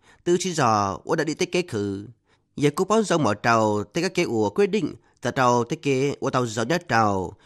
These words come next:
cái ủa na hậu lâm nghiệp, ra khỏi giò, sai tê yun tàu thì sai chỗ dòng tê tàu, cho ta cái ủa ủa trò. Lý đã, giờ tí chỉ dòng dòng tí yun tàu ủa mua hấp bảo hồng chỉ thì, để hậu lự ủa ủa tròn tàu há dòng,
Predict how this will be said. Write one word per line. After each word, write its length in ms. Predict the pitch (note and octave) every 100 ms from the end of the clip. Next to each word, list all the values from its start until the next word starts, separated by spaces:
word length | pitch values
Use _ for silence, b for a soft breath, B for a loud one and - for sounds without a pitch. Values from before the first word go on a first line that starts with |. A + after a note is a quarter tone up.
| b
cái 100 | -
ủa 140 | - D#3+
na 220 | F3+ E3+
hậu 340 | C#3 A#2 F#2+
lâm 260 | A2 F#3+ A3+
nghiệp, 180 | A3+ - _ b b -
ra 80 | D#3
khỏi 220 | C3+ D#3+
giò, 400 | A#2+ G2+ F#2+ E2+ F#2 b b b
sai 160 | - C#3+
tê 340 | E3 D#3 C#3 D3+
yun 160 | F#3+
tàu 240 | C#3 A2 A2
thì 260 | D3 D3
sai 100 | G3 F#3+
chỗ 120 | G2+
dòng 220 | G2+ A#2
tê 280 | D#3 C#3+ B2
tàu, 340 | A#2 G#2+ G2+ G2
cho 60 | D3
ta 120 | D3
cái 160 | C3 F#3
ủa 220 | A#2 A2+
ủa 180 | - D#3+
trò. 500 | F3 F#2+ F#2 D#2+ F2+ - _ _ _
Lý 180 | B2 F3+
đã, 460 | E3+ F2+ F2+ F2 F2 b b
giờ 100 | C#3+
tí 100 | D#3
chỉ 140 | G3+ G3+
dòng 180 | F3 A#2+
dòng 280 | C3 A#2+
tí 160 | A#2 E3+
yun 180 | G#3 F#3
tàu 220 | A2+ A2
ủa 220 | G2+ G#2+
mua 140 | A#2+ F3+
hấp 100 | F3+
bảo 120 | G#2
hồng 200 | B2+ F3
chỉ 180 | B2 F#2+
thì, 340 | - D3+ D3 C#3+ B2+ b b -
để 100 | C3+
hậu 180 | D3+ G3+
lự 120 | F#3
ủa 240 | A2+ G#2
ủa 140 | - D3
tròn 240 | C3 G#2+
tàu 80 | B2+
há 160 | C#3+
dòng, 380 | C#3 G2 F#2+ G2+